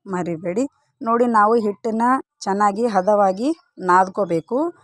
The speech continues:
ನಾವೆಷ್ಟು ಚೆನ್ನಾಗಿ ನಾದ್ಕೋತೀವಿ ಅಂದರೆ ಹೋಳಿಗೆ ಅಷ್ಟು ಚೆನ್ನಾಗಿ ಬರ್ತವೆ. ಇಲ್ಲ ಅಂದರೆ ಅಲ್ಲಲ್ಲಿ ಹರಿದೋಗೋ ಚಾನ್ಸಸ್ ಕೂಡ ಇರ್ತವೆ ಹೋಳಿಗೆ. ನೋಡಿ ಎಷ್ಟು ಚೆನ್ನಾಗಿ ನಾದ್ತಾ ಇದ್ದಾರೆ ನಮ್ಮಮ್ಮ. ನೋಡಿ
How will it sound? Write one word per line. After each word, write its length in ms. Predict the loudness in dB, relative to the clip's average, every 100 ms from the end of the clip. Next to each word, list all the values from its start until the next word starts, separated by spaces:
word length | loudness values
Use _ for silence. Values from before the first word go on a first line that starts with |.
| _ _ -8
ನಾವೆಷ್ಟು 400 | -2 0 0 -4
ಚೆನ್ನಾಗಿ 400 | 0 2 2 0
ನಾದ್ಕೋತೀವಿ 540 | 0 0 0 -4 -2 -2
ಅಂದರೆ 180 | 0 0
ಹೋಳಿಗೆ 360 | 2 0 0
ಅಷ್ಟು 220 | -4 -6 -6
ಚೆನ್ನಾಗಿ 420 | -2 0 0 -2
ಬರ್ತವೆ. 480 | -2 -4 -4 -2 -2 -2 _ _ -6
ಇಲ್ಲ 240 | -2 2 4
ಅಂದರೆ 320 | 2 0 2 2 2
ಅಲ್ಲಲ್ಲಿ 420 | 0 0 0 -2
ಹರಿದೋಗೋ 420 | -2 -2 0 -2 -2
ಚಾನ್ಸಸ್ 400 | -2 -4 -6 -8
ಕೂಡ 180 | -4 -4 -4 _ -10
ಇರ್ತವೆ 380 | -8 -6 -6 -6
ಹೋಳಿಗೆ. 420 | -4 -4 -4 -6 -8 _ _ _
ನೋಡಿ 220 | -6 -2 -2
ಎಷ್ಟು 160 | -4
ಚೆನ್ನಾಗಿ 380 | -4 -2 0 -2 -2
ನಾದ್ತಾ 420 | -2 -2 -4 -4
ಇದ್ದಾರೆ 280 | -4 -2 -4 -6 -8
ನಮ್ಮಮ್ಮ. 420 | -6 -2 -4 -4 -6 -8 -18 -20 -20 -20 -20 _ _ _ -20 -20 -20 -20 -20 -16 -16 -16 -18 -20 -20 -20 _ _ _ _ _ _ _ _ _ -20 -20 -12
ನೋಡಿ 180 | -8